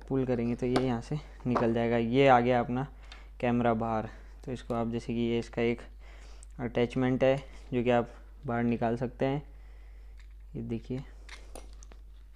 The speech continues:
ये अटैचमेंट इसकी बाहर आ गई, ये अलग हो जाएगा पूरा। And ये है हमारा मेन कैमरा, जो कि इसकी एक बार ये ऊपर वाली भी केसिंग हटा लेते हैं अपने। तो इसको ऐसे आप यहाँ से ओपन कर सकते हैं, फिर ये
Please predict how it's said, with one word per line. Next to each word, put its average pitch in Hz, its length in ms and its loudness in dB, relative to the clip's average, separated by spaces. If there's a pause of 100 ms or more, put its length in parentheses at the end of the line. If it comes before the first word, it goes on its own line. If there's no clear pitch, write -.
(1600)
ये 123 180 0
अटैचमेंट 123 540 2
इसकी 123 180 0
बाहर 120 240 4
आ 123 60 6
गई, 123 220 4
ये 123 200 4
अलग 117 260 2
हो 120 100 2
जाएगा 123 280 2
पूरा। 135 320 0 (640)
And 127 200 2
ये 143 160 12
है 143 120 12
हमारा 131 320 6
मेन 131 280 4 (280)
कैमरा, 123 440 6 (360)
जो 120 100 -4
कि 123 120 -2
इसकी 120 260 -2
एक 117 100 -2
बार 120 160 0
ये 120 80 0
ऊपर 117 280 -4
वाली 117 240 0
भी 123 100 -2
केसिंग 123 380 0
हटा 120 220 4
लेते 120 260 2
हैं 123 80 0
अपने। 131 200 -2 (3500)
तो 156 80 10
इसको 151 240 10
ऐसे 156 260 12
आप 151 180 8
यहाँ 143 200 6
से 156 200 10
ओपन 147 380 6
कर 143 120 6
सकते 147 260 0
हैं, 156 80 2
फिर 147 180 2
ये 147 220 8